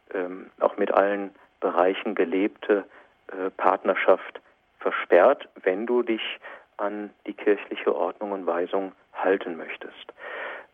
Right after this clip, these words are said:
Ähm, also die Frage ist aber noch einmal die, ist, äh, damit geholfen, etwas, was wir im Auftrag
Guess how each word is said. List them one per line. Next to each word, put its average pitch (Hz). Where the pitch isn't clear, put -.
Ähm, 98
also 110
die 143
Frage 139
ist -
aber 135
noch 139
einmal 135
die, 120
ist, -
äh, 117
damit 104
geholfen, 127
etwas, 143
was 117
wir 101
im 101
Auftrag 113